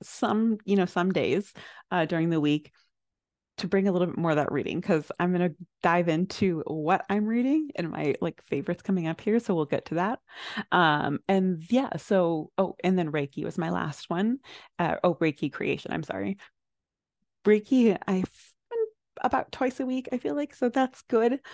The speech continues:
Um, I f-, I, I just kind of, I don't know, like, two, three months ago, we just stopped practicing as much.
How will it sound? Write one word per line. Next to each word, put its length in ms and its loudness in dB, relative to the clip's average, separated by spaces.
Um, 220 2
I 40 4
f-, 160 -2
I, 280 0
I 100 4
just 300 -8
kind 160 -8
of, 300 -14
I 100 -4
don't 100 -2
know, 260 -2
like, 320 -2
two, 320 2
three 180 0
months 240 2
ago, 220 0
we 120 -4
just 220 -6
stopped 560 -6
practicing 640 0
as 200 -2
much. 640 -6